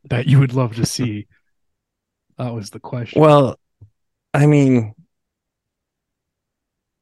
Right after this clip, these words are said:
Speaker 2: selfishly, I, I would love to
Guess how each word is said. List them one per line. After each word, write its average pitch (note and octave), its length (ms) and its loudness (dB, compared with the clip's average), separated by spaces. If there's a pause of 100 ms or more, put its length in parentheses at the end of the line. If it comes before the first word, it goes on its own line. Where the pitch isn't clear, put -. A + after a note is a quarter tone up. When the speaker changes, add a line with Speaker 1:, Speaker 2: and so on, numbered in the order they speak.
(380)
Speaker 2:
selfishly, B2+ 840 0
I, A#2+ 240 0
I B2+ 280 -2
would C3+ 220 -2
love A2+ 440 -6
to A2 560 -6